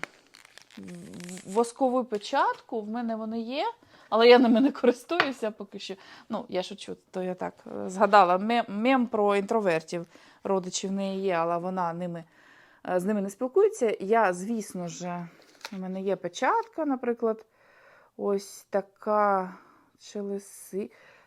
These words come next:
лисиця з яблуком. Ц-, це також з All Creative якихось минулих. І віск тут є також, але він не ароматизований. Ну, добре.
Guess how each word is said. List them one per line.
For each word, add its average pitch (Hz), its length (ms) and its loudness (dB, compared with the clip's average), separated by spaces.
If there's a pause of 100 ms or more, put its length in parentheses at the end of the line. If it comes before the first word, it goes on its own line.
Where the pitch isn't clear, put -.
(140)
лисиця 262 720 -4
з 226 80 -6
яблуком. 220 840 -2
Ц-, - 300 -18
це 240 160 -2
також 202 340 -2
з 170 60 -12
All 175 120 -2
Creative 262 640 -6
якихось 196 480 -10
минулих. 180 520 -6 (640)
І 190 360 2 (120)
віск 240 380 -6
тут 254 200 -6
є 240 140 0
також, 233 480 -6
але 208 160 -8
він 208 300 -4
не 240 160 2
ароматизований. 233 840 -2
Ну, 254 180 -2 (460)
добре. 165 320 -6